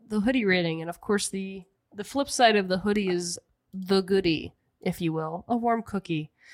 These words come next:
um, or maybe the number of mechanical keyboards that you have as a defender. Um, all right, so Taylor, I'm actually gonna start with you on this and ask what you'd rate this at.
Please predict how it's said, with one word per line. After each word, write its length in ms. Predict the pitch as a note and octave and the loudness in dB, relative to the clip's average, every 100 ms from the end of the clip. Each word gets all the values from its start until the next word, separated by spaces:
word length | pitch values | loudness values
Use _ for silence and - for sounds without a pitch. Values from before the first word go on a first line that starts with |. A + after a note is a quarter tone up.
| - - - | -20 -20 0
um, 520 | E3+ E3 D#3+ D#3 D3+ - _ _ _ _ _ - | 4 6 4 0 -6 -14 _ _ _ _ _ -4
or 260 | F3+ E3+ | 0 2
maybe 640 | F3 F3+ F3 F3 E3 E3 - _ _ - | 0 -2 -4 -6 -6 -6 -10 _ _ -2
the 80 | G3 | 2
number 300 | G3 F#3 F3 | 4 2 0
of 160 | E3+ - _ _ | -2 -10 _ _
mechanical 540 | G3 F#3 F#3 F3 F3 | -2 2 2 2 -2
keyboards 640 | E3 F3+ E3+ D#3+ D#3 - - | -4 -6 -4 -6 -6 -8 -6
that 160 | D#3+ | -4
you 120 | F3 | -4
have 300 | E3 D#3+ D#3 - | -4 -6 -8 -12
as 140 | E3+ E3+ | -14 -12
a 40 | |
defender. 400 | E3 E3 E3 D#3 _ - - - - - | -10 -10 -10 -12 _ -20 -20 -20 -14 2
Um, 480 | G3+ G3 F#3+ F#3 F3 _ G#3 | 6 8 6 4 -2 _ 0
all 80 | |
right, 180 | A#3 - | 2 2
so 120 | - | 0
Taylor, 560 | F3+ A3 G#3 F#3 F3 - _ _ | -2 0 2 2 2 -2 _ _
I'm 100 | F#3+ | -2
actually 300 | G#3+ - F#3 | 0 0 -2
gonna 160 | F3+ E3+ | -2 -2
start 260 | - F3 D3 | -4 -4 -2
with 160 | E3+ | -4
you 180 | F#3 F3 | -4 -6
on 140 | D#3+ | -6
this 220 | D#3+ - F3 | -8 -8 -6
and 80 | |
ask 340 | E3 D#3+ - - | -6 -8 -10 -6
what 140 | - | -6
you'd 160 | F3 F3 | -6 -6
rate 180 | E3+ - | -6 -6
this 180 | - | -6
at. 200 | - - | -4 -4